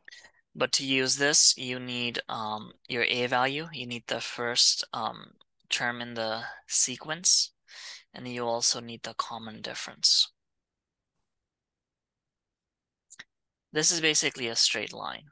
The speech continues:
like this one, T N equals A plus N minus one D. You can treat T N as Y.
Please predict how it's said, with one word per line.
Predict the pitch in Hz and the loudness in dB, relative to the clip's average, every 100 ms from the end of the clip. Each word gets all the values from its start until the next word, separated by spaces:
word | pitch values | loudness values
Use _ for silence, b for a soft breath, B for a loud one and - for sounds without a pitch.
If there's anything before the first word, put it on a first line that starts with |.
| _ | _
like | - 123 165 | -10 -8 -2
this | 127 - | 4 4
one, | 113 107 - - | 2 -8 -6 -2
T | - 127 117 | -2 0 0
N | 123 117 113 | 0 -2 -8
equals | 110 110 107 110 - | -10 -6 -4 -2 -4
A | 117 | -6
plus | - 113 113 | -8 -2 0
N | 120 113 | 0 -2
minus | 110 117 113 - | -8 -8 2 2
one | 120 110 107 | 2 -12 -10
D. | 107 101 117 - _ _ _ _ _ _ _ _ _ _ _ _ _ _ _ _ _ _ _ _ - | -10 -10 -12 -16 _ _ _ _ _ _ _ _ _ _ _ _ _ _ _ _ _ _ _ _ -12
You | 120 | -6
can | 127 120 120 113 - _ _ - | -6 -6 -12 -14 -20 _ _ -2
treat | - 147 131 | 0 2 0
T | - - 127 | 0 0 2
N | 123 | 0
as | 110 107 | 0 -2
Y. | 110 110 107 104 117 151 | -2 0 0 0 -2 -8